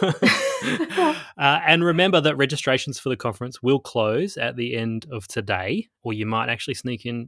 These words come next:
Speaker 1: tomorrow. So, you know, but the point is that they are closing very, very soon. So jump to it
Speaker 2: Yeah.
Speaker 1: and register if you haven't already. Your support makes it possible for the conference to be accessible in one hundred and twenty-five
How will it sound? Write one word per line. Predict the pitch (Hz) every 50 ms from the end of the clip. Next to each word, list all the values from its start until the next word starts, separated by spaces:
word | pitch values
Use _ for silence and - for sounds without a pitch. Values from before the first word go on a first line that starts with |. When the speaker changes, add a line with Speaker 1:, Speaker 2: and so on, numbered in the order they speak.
| _ -
Speaker 1:
tomorrow. | - - 127 123 113 110 107 101 95 92 92 92 92 110 151 202 240 247 208
So, | - - - - 104 101 101 101 104 139
you | 131 113
know, | 104 101 107 107 -
but | - 113 113 - _ _ _
the | - 113
point | - - 147 156 180 175
is | 151 131 127 131 147 175 - - - _ _ _ _
that | - 107
they | - 107
are | 104 117 127
closing | 123 - - 127 120 110 113 110 107 101
very, | 110 113 113 120
very | 117 107 113 110 107 107
soon. | 95 - - 110 101 98 98
So | 95 - 104 104 104 107 117 113 107
jump | - - 131 151 175 _ -
to | - - 135 160
it | 208 - - - _ - -
Speaker 2:
Yeah. | - 180 151
Speaker 1:
and | 117 110 110 107 101
register | 107 113 120 113 151 143 - - 151 170 180 185
if | 143 113 - -
you | 117 107
haven't | - - 117 110 113 113 110 - -
already. | 117 113 110 101 101 98 95 110 147 180 - _ -
Your | 117 113
support | - 131 107 - 139 127 123 120 - -
makes | 117 113 107 - -
it | 120
possible | - - 104 - - 98 98 95 95
for | - - 104
the | 98
conference | - - 104 98 - 104 98 95 -
to | -
be | 101 101 98
accessible | 92 - - 101 - - 101 98 98 110 120
in | 107 101 98 98 98 _ -
one | - 131 127
hundred | 123 131 127 123
and | 120 113
twenty-five | - - 127 117 - - 113 107 107 101 95 -